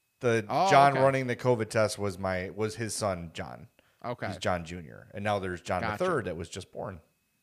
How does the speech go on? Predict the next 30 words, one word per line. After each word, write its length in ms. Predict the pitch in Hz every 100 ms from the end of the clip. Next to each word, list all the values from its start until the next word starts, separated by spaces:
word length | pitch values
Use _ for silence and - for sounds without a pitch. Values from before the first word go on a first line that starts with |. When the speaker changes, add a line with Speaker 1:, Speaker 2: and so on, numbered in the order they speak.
| _
Speaker 1:
He 80 |
just 160 | 98 95
became 280 | - 101 101
a 60 |
father, 280 | 107 139 151
Speaker 2:
Okay. 60 | 92
Speaker 1:
my 80 | 90
cousin 300 | - 85 82
John. 220 | 87 -
So 360 | - 98 92 - - - - _ -
anyway, 540 | 135 127 98 87 90 - -
um, 460 | 110 104 95 92 85 -
I'm 120 | 131
glad 200 | 131 156
it 60 | 190
was 100 | 190
fun. 360 | - 170 160 165
I'm 160 | 110 104
sorry 320 | - 135 131
I 40 |
missed 280 | 120 113 113
it. 140 | 110 104
Speaker 2:
Mm-hmm. 100 | 110
Speaker 1:
I 80 | 147
really, 380 | 175 220 147
like, 220 | 110 104 107
last 240 | 104 -
night 120 | 98
was 220 | 92 85
like, 380 | 85 85 82 -